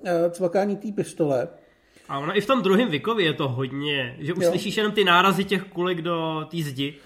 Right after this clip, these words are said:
Speaker 1: Přesně, t-, jako tehdy to vypadalo velmi stylově v tom filmu, možná to nebylo Art of War, teďka vůbec nevím,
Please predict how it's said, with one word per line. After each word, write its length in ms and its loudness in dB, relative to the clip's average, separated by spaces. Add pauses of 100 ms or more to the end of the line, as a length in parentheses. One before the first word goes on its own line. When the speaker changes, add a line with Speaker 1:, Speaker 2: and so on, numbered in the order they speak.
(260)
Speaker 1:
Přesně, 260 2
t-, 100 -2
jako 220 4
tehdy 340 2
to 100 2
vypadalo 380 6
velmi 240 8
stylově 360 4
v 60 0
tom 140 -4
filmu, 280 -2
možná 280 2
to 100 -2
nebylo 300 0
Art 160 -2
of 360 -10
War, 120 0
teďka 260 -4
vůbec 340 -2
nevím, 300 0